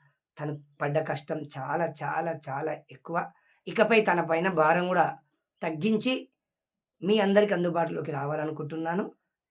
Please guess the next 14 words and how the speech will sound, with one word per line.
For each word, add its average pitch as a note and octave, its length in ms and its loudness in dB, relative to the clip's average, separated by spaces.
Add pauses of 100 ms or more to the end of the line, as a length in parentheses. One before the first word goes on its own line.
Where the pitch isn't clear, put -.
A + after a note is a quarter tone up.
(160)
దానిని F3 460 2
రావాలనుకుంటే E3 680 2
మీరందరూ D3+ 320 -4
నన్ను C#3+ 140 -6
ప్రోత్సహించాలి. D#3 880 -6 (300)
వీడియోలు D3+ 280 -2
పది C#3+ 180 -6
మంది D3 260 -4
పంచండి, D#3 560 -2 (420)
ఇష్టపడండి, D3 760 -4
కింద D3+ 180 -6
వాక్యల C#3 380 -4
పెట్ట C3+ 260 -8
పెట్టండి. C3+ 500 -10